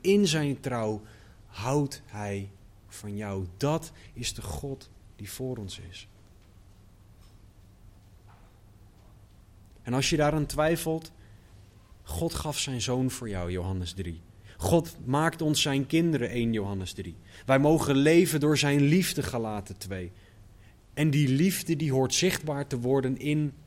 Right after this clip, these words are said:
de kerk, Johannes dertien. Deze liefde van God hoort overal te zijn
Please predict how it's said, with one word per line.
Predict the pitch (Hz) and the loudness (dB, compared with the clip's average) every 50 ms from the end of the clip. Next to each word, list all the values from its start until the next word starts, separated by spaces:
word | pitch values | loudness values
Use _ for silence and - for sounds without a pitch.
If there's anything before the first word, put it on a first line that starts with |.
| - | -14
de | - 131 | -12 -12
kerk, | 120 - 160 165 170 160 - | -6 -2 -2 0 0 -2 -2
Johannes | - 135 104 104 107 98 92 - | -4 -8 -6 -6 -6 -8 -8 -10
dertien. | - 101 92 - - 82 78 - - - - - - - | -10 -10 -12 -12 -12 -16 -18 -18 -20 -20 -20 -16 -6 0
Deze | 147 160 170 190 - 160 156 143 | 4 4 4 4 4 4 4 4
liefde | 139 139 147 160 190 196 196 - - 180 180 170 | 4 6 6 4 4 4 0 -2 -2 -2 -2 -2
van | - - 165 156 | -2 -4 -4 -4
God | 151 143 - 139 139 151 147 160 156 - - - - - - - - - | -4 -4 -6 -4 -2 -2 -2 -2 -4 -8 -18 -20 -20 -20 -20 -20 -10 -4
hoort | 113 120 123 120 - - - | 0 0 0 -2 -4 -10 -2
overal | - 160 165 165 175 170 - - 147 143 147 143 139 143 143 139 | 4 8 10 10 10 8 8 2 0 0 2 2 2 2 0 -2
te | - 123 | -4 -4
zijn | - - 113 110 101 90 80 | -4 -4 -4 -4 -6 -8 -10